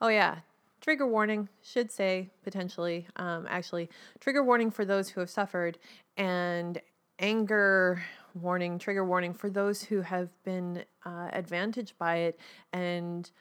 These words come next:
do not feel comfortable. This is not a comfortable conversation. I should warn,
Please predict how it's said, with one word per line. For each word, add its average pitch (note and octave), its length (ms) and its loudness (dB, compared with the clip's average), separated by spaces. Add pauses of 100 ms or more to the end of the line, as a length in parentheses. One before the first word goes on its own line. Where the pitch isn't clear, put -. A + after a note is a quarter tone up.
(220)
do F#3 140 -6
not F3+ 400 0
feel F#3 200 -4
comfortable. F3 420 -6
This F#3 200 0
is A3 80 -2
not A#3 140 6
a A#3 60 4
comfortable A3 320 0
conversation. G3+ 560 -2 (560)
I D3+ 100 -16
should G3 180 -4
warn, F#3 300 2